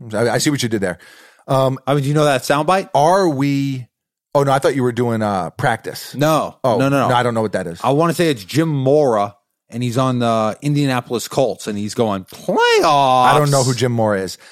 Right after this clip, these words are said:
Speaker 2: He's a
Speaker 1: Uh,
Speaker 2: coach
Speaker 1: um,
Speaker 2: of the Indianapolis Colts
Speaker 1: yeah,
Speaker 2: in
Speaker 1: yeah.
Speaker 2: the nineties.
Speaker 1: Nobody gives a shit.
Speaker 2: Playoffs.
Speaker 1: Um,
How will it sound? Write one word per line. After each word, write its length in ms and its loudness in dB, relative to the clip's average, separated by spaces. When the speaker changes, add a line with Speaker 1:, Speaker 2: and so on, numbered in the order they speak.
Speaker 2:
He's 100 0
a 60 6
Speaker 1:
Uh, 140 4
Speaker 2:
coach 200 -14
Speaker 1:
um, 600 0
Speaker 2:
of 60 -2
the 120 0
Indianapolis 380 0
Colts 360 -2
Speaker 1:
yeah, 100 0
Speaker 2:
in 60 0
Speaker 1:
yeah. 60 0
Speaker 2:
the 80 0
nineties. 420 -2
Speaker 1:
Nobody 260 2
gives 180 -2
a 40 0
shit. 180 0
Speaker 2:
Playoffs. 1200 2
Speaker 1:
Um, 640 0